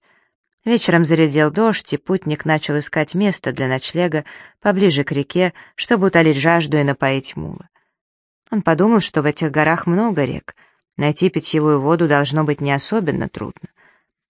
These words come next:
Он спустился с горы и оказался на поляне,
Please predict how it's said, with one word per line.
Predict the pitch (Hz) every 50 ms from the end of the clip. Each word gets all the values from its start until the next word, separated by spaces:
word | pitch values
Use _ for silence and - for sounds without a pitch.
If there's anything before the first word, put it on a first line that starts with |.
| _ -
Он | 269 262
спустился | - - 214 208 - - 226 240 - - 165 156
с | 147
горы | 147 160 160 156 180 220
и | 233
оказался | 196 156 147 - 135 127 139 139 135 - - 139
на | 135 131
поляне, | - - 127 127 127 135 175 196 190 180 170